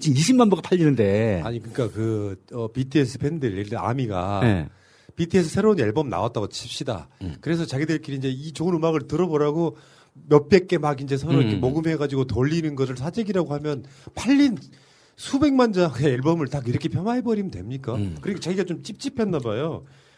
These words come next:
Speaker 2: 어, 이미 이 책은 출간되기 전에 뭐 베스트셀러에 올랐다 이런 식으로 그렇지만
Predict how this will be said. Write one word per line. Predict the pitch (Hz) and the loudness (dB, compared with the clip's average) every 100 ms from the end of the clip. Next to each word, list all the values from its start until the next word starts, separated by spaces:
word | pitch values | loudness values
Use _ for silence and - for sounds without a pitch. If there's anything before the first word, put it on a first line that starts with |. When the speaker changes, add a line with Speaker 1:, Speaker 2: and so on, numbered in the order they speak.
| _ - | _ -10
Speaker 2:
어, | 117 117 110 98 _ - - - | -6 -4 -6 -8 _ -20 -16 -4
이미 | 151 202 220 | 0 2 2
이 | 147 170 | 0 -4
책은 | 196 208 208 175 135 - - - - | -2 0 0 0 -6 -16 -20 -20 -12
출간되기 | - 233 226 190 147 160 143 | -4 0 2 0 0 -2 -2
전에 | 135 147 | -2 -2
뭐 | 139 131 123 | -4 -6 -4
베스트셀러에 | 143 143 156 139 170 160 | -6 -6 -10 -4 0 2
올랐다 | 110 131 139 127 | 4 2 0 -2
이런 | 120 | -2
식으로 | 110 113 101 | -2 -4 -2
그렇지만 | 143 202 196 185 156 208 | 2 2 4 0 4 4